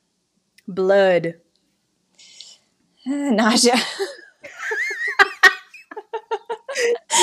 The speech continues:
Speaker 1: you faint? Do you faint when you give blood?
Speaker 2: I do not, but I do get lightheaded. I have not ever
Speaker 1: Oh.
Speaker 2: fainted, thankfully, but I do get lightheaded and a little nauseous. <laughs> Just with my
Speaker 1: <laughs> I
Speaker 2: own.
Speaker 1: feel
Speaker 2: With my own. If some, if
Speaker 1: Oh,
Speaker 2: someone
Speaker 1: gosh.
Speaker 2: else's, it's, it's different, I guess.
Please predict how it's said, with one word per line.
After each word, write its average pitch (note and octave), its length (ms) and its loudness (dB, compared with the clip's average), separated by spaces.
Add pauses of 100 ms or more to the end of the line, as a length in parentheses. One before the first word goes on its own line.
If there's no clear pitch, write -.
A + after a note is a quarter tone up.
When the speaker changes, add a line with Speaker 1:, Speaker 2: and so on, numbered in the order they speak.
Speaker 1:
you F#4+ 80 8 (220)
faint? D4+ 360 4 (380)
Do C4 80 -2
you D4 140 4
faint B3+ 240 4
when B3+ 180 4
you A3+ 60 -2
give A3+ 120 2 (100)
blood? G#3+ 280 4 (640)
Speaker 2:
I D4 100 4
do D#4+ 220 2
not, D4 460 -2
but C4+ 120 -8
I C4+ 100 -6
do B3+ 280 -10
get C4 200 -8
lightheaded. G#3+ 440 -10
I G#3+ 80 -6
have C4 180 -6
not C4+ 260 -6
ever G3 120 -2
Speaker 1:
Oh. G3+ 200 4
Speaker 2:
fainted, G3 320 6
thankfully, B3 480 -6
but G#3+ 160 -8
I G3+ 80 0
do A3+ 220 -10
get G3+ 180 -8
lightheaded G3+ 460 -8
and G3 100 -12
a G3 60 -12
little F#3+ 180 -10
nauseous. E4 680 -8
<laughs> - 540 -6
Just E4+ 160 4
with B4 140 6
my D4 120 6
Speaker 1:
<laughs> - 0 -
I A3+ 100 4
Speaker 2:
own. D#4+ 120 0
Speaker 1:
feel G#3 180 2 (300)
Speaker 2:
With D4 140 -2
my C#4 200 -2
own. A#3+ 420 -8
If A#3+ 120 -10
some, D#4+ 240 -8
if C4 100 -6
Speaker 1:
Oh, G#3 80 0
Speaker 2:
someone G#3+ 180 2
Speaker 1:
gosh. F#3+ 140 2 (120)
Speaker 2:
else's, A3 360 -8
it's, A#3 280 -2
it's G#3+ 60 -8
different, G3 520 -2
I F#3 100 -10
guess. C#3+ 220 -6